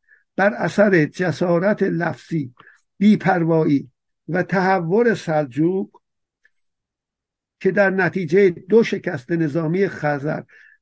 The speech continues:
از کیف و بیزانس بود، در قبال خاقان یعنی شاهنشاه و خاتون یعنی ملکه خزرها،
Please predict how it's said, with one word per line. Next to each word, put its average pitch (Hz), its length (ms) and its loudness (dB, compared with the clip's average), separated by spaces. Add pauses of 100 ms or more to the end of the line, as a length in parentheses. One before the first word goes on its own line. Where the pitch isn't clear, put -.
از 180 260 -2
کیف 196 440 -2
و 165 140 -4
بیزانس 147 560 -4
بود، 208 400 -2 (480)
در 220 240 2
قبال 160 520 -2
خاقان 165 600 -2
یعنی 160 240 -6
شاهنشاه 151 640 -4 (300)
و 208 140 2
خاتون 156 480 -2
یعنی 165 280 -2
ملکه 170 680 -4 (1000)
خزرها، 156 840 -2